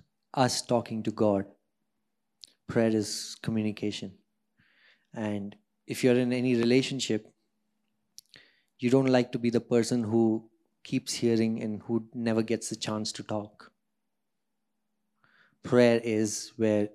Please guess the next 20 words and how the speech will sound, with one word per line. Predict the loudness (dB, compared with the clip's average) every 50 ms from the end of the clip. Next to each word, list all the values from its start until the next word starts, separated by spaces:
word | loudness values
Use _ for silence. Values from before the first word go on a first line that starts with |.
| _ _ _ -8
you're | -2 -2 0 0
not | 0 0 -2 -2 -4
just | -6 -6 -6 -4
talking, | -4 -4 -4 -4 -6 -10 -8
but | -6 -8 -8 -6 -4
you're | -4 -2
also | -2 -2 -4 -6 -10
hearing | -8 -2 2 4 4 4 2 0 -6
what | -10 -10 -8 -6
God | -6 -6 -6
has | -6 -8 -8 -8
to | -10 -8
say. | -8 -6 -6 -8 -8 -12 _ _ _ _ _ _ _ _ _ _ _ _ _ _ _ _ _ _ _ _ _ _ _ _ _ -20 -16 -8 -4
Any | -2 -2 0 0
healthy | 2 2 2 4 4 4
relationship, | 4 4 4 4 4 2 0 -4 -4 0 0 -2 -2 -4 _ _ _ _ _ _ _ _ _ _ _ _ _ _ _ _ -6
communication | -2 2 4 4 4 4 2 2 0 2 2 2
is | 2 4
both | 6 4 4 4 4
ways. | 2 2 2 2 -2 -8 -16